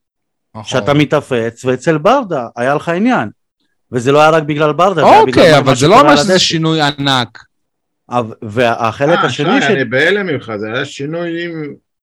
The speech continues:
Speaker 3: מזרח ומערב.
Speaker 1: היה שינוי,
Speaker 3: ענק,
Speaker 1: היה.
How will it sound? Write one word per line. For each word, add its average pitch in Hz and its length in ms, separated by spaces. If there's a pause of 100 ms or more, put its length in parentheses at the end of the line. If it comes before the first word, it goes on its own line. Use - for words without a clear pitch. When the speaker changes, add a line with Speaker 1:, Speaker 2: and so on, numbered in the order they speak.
(340)
Speaker 3:
מזרח 147 460
ומערב. 175 420
Speaker 1:
היה 156 320
שינוי, 269 600
Speaker 3:
ענק, 120 100
Speaker 1:
היה. 151 560